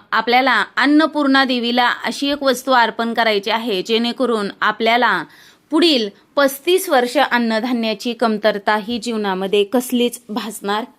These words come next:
नाही. मग आता ते कोणत्या वेळेत करायचं, कशा पद्धतीने करायचं याचबद्दल आपण आजच्या या व्हिडिओमध्ये अगदी सविस्तररित्या जाणून घेणार आहोत.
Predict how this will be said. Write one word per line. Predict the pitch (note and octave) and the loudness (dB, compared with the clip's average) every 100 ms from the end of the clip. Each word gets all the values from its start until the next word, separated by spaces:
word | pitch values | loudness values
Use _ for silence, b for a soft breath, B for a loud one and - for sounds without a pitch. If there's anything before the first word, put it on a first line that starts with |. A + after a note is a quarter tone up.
| - | -8
नाही. | F#3 F#3 F3 - _ _ _ _ _ - | -4 -4 -6 -18 _ _ _ _ _ -12
मग | A3+ A#3+ | -4 2
आता | C4+ C#4+ A#3+ G3 - b b b b - | 2 4 2 0 -6 b b b b -2
ते | D#4+ | -2
कोणत्या | D#4+ D#4+ D4+ D4+ | 2 4 4 4
वेळेत | C#4+ C#4 C4+ | 4 2 0
करायचं, | C#4+ B3+ A#3 A#3+ A#3+ | 0 2 2 0 0
कशा | A#3 B3 C#4 | 0 -2 -2
पद्धतीने | B3+ A#3 G3 A3 G#3+ G#3+ | -2 0 0 0 -2 -2
करायचं | A#3 A3 G3+ F#3+ F#3 | 0 0 0 0 -2
याचबद्दल | F#3 A#3+ C4 C4 A#3 F#3+ A3+ G#3 | 2 4 2 0 -4 -2 0 0
आपण | G#3+ A3 A3 F#3+ - | 0 0 -2 -2 -4
आजच्या | A3 - B3 | -6 0 2
या | A#3 | 2
व्हिडिओमध्ये | A3+ A#3 B3 G#3+ F#3+ - | 2 2 2 -2 -2 -2
अगदी | G#3+ G3+ C4+ | -4 -2 -4
सविस्तररित्या | C4+ A3+ G#3+ - B3 A3 G3+ G#3+ | -2 -2 -2 -2 -2 0 -2 -2
जाणून | A3 F#3+ F#3 F#3+ | -2 -4 -4 -6
घेणार | G#3 G3 F#3+ | -4 -2 -2
आहोत. | F3 - | -4 -10